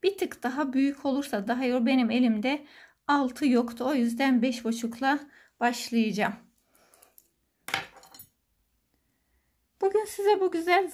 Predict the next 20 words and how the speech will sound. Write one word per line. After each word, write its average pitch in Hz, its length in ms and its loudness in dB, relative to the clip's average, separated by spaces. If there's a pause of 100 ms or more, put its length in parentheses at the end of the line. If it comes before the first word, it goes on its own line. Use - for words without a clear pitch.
(120)
zırh 370 260 -2
modelinin 311 580 0
yapılışını 339 480 -4
anlatmaya 233 520 -2
çalışacağım 233 560 -2
arkadaşlar. 226 880 -4 (180)
Modelimiz 294 600 0
böyle 247 220 2
yazlık 233 600 0
modeller 220 460 -2
için 220 300 -8
çok - 500 -8
güzel 233 380 -4
ve 226 140 -4
çok - 320 -6
şık. - 400 -6 (380)
Şöyle 262 640 0 (500)
arkasını 294 520 -2
da 233 80 -4
göstereyim. 240 920 0